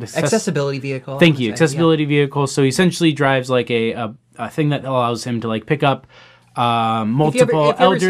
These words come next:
Speaker 2: see, yeah, the small buses that,
Speaker 1: Yeah, the
Speaker 2: like
Speaker 1: small buses that are essentially built to be as accessible as possible because they're for elderly and phys-, usually physically handicapped and occasionally
Speaker 2: Yeah.
Speaker 1: mentally handicapped individuals.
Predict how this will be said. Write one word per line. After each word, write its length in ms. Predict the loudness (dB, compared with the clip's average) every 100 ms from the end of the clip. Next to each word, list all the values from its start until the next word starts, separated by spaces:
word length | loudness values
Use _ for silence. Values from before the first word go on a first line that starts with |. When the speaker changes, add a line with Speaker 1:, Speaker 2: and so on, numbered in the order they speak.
| 0
Speaker 2:
see, 160 | -2
yeah, 220 | -4 -6
the 140 | -4 -6
small 280 | -8 -8 -8
buses 560 | -10 -12 -14 -18 -16
that, 100 | -2
Speaker 1:
Yeah, 220 | -2 -2 -4
the 60 |
Speaker 2:
like 80 | -6
Speaker 1:
small 240 | 2 4
buses 340 | 4 2 0 0
that 140 | 2
are 140 | 2 0
essentially 440 | 0 2 4 4
built 300 | 4 2 0
to 120 | -4
be 400 | 0 0 0 -4 -2
as 200 | -2 -2
accessible 540 | -2 -2 -2 -2 -2
as 100 | -2
possible 460 | 0 -2 -2 -6 -4
because 320 | -6 -6 -4
they're 240 | -2 -2
for 380 | -4 -4 -4 -2
elderly 760 | 2 2 2 0 0 0 -4 -6
and 640 | -4 0 0 0 -2 -4 -6 -16 -20 _ _
phys-, 260 | 0 0 0
usually 360 | 0 0 0 -2
physically 500 | -2 -2 0 0 -2
handicapped 560 | -4 -4 -2 -2 -4
and 160 | -6 -4 -4 -6
occasionally 340 | -4 -4 -2 -2
Speaker 2:
Yeah. 60 |
Speaker 1:
mentally 200 | -2 -4
handicapped 400 | -4 -6 -6 -6
individuals. 680 | -6 -2 -2 0 2 0 -2